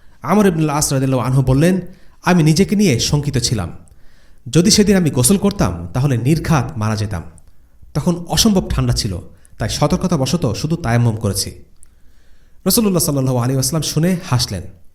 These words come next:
কিছুই বললেন না। অর্থাৎ আমরের এই কাজে রাসূলুল্লাহ সাল্লাল্লাহু আলাইহি ওয়াসাল্লামের সম্মতি প্রকাশ করেছেন। অনেক আলিম এই ঘটনার উপরে মত দিয়েছেন যে যদি আবহাওয়া অত্যন্ত ঠান্ডা হয় এবং পানি খুবই ঠান্ডা হয়, তবে ফরজ গোসলের পরিবর্তে শুধু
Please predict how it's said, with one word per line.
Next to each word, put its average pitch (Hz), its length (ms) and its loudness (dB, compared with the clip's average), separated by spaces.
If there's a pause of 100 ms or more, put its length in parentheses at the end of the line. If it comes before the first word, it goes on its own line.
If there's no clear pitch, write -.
(160)
কিছুই 196 220 4
বললেন 110 260 0
না। 80 100 -6 (800)
অর্থাৎ 185 420 -2
আমরের 175 440 2
এই 151 140 2
কাজে 135 320 0
রাসূলুল্লাহ 127 380 -2
সাল্লাল্লাহু 117 440 0
আলাইহি 113 200 0
ওয়াসাল্লামের 135 320 0
সম্মতি 123 440 0
প্রকাশ 104 260 -6
করেছেন। 92 320 -6 (840)
অনেক 185 280 0
আলিম 151 340 2 (120)
এই 185 180 4
ঘটনার 170 320 2
উপরে 165 260 2
মত 127 200 2
দিয়েছেন 151 320 4
যে 196 340 0 (380)
যদি 175 240 0 (140)
আবহাওয়া 180 440 2
অত্যন্ত 254 840 0
ঠান্ডা 156 280 4
হয় 110 240 2
এবং 135 260 -2
পানি 135 220 2 (120)
খুবই 285 280 6
ঠান্ডা 180 300 4
হয়, 113 200 2 (600)
তবে 165 180 2
ফরজ 170 340 2
গোসলের 175 340 0
পরিবর্তে 139 600 0
শুধু 151 240 -2